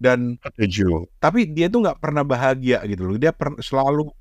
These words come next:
Speaker 1: mempertanyakan dirinya, bahkan dia sampai minta bapaknya untuk, "Lepas dong gelar gue," gitu loh. Karena buat dia itu berbeban banget gitu. Eh, dan dia selalu berusaha untuk, eh, eh, mencari apa itu manusia. Kan, kan gitu, itu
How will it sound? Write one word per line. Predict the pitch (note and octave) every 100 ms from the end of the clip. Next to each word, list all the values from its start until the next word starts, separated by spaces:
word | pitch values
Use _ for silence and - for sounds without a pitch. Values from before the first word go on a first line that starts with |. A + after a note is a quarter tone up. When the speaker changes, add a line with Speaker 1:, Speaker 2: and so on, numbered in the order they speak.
| _ - - -
Speaker 1:
mempertanyakan | B2+ B2+ B2 B2+ B2+ B2 - B2
dirinya, | A2+ A#2 C3+ C3+ B2
bahkan | A#2+ C3+
dia | C#3
sampai | C#3 B2
minta | A#2+ B2 A#2+ A2+
bapaknya | G#2 A2 A#2+ A#2+
untuk, | A2+ - - - - - - -
"Lepas | D3 - F#3 F3+
dong | F#3+ E3+
gelar | C3+ C3+ C3 B2+
gue," | C3 C#3 C3+ B2+ A#2
gitu | G2+
loh. | G2+
Karena | B2 C3+
buat | B2+
dia | A#2 B2+
itu | C#3
berbeban | A2+ G#2 A2 A2 G#2+ G#2
banget | G#2+ A2 B2 B2+ C3 -
gitu. | F#2+ F#2+ - - - _ _ _ G#2
Eh, | G#2+ G#2
dan | G#2+ A2+
dia | C3+
selalu | - B2 A#2+
berusaha | A#2 B2+ B2
untuk, | A2+ - F#2+
eh, | G#2+ G2+
eh, | G#2+ G#2 G2+ -
mencari | A2 G#2 G#2 G#2+ A2 - - - -
apa | A#2 - A2+
itu | B2+
manusia. | A#2 A2 A2 - A#2+ G#2+
Kan, | F3
kan | A3+ B3+
gitu, | B3+ B3 C4+
itu | G3+